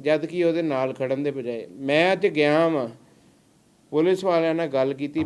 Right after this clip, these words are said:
ਚਾਹੇ ਪੁਲਿਸ ਬਿਜ਼ੀ ਸੀਗੀ, ਉਸੇ ਵੇਲੇ ਜਾ ਕੇ ਉਹਨੂੰ ਮੌਕੇ 'ਤੇ ਗਨਮੈਨ ਪ੍ਰੋਵਾਈਡ ਕਰਵਾ ਕੇ ਆਇਆ ਵਾਂ ਕਿ ਅਗਲਾ ਸੇਫ ਰਵੇ,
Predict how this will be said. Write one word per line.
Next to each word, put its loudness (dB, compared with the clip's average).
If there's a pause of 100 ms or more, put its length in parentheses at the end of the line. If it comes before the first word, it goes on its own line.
(120)
ਚਾਹੇ 2
ਪੁਲਿਸ -4
ਬਿਜ਼ੀ -4
ਸੀਗੀ, -6 (560)
ਉਸੇ 2
ਵੇਲੇ 4
ਜਾ 2
ਕੇ -2
ਉਹਨੂੰ -2 (460)
ਮੌਕੇ 2
'ਤੇ 4
ਗਨਮੈਨ 2
ਪ੍ਰੋਵਾਈਡ 0
ਕਰਵਾ -2
ਕੇ -4
ਆਇਆ -4
ਵਾਂ -10 (1000)
ਕਿ -8 (100)
ਅਗਲਾ 0
ਸੇਫ -4
ਰਵੇ, -6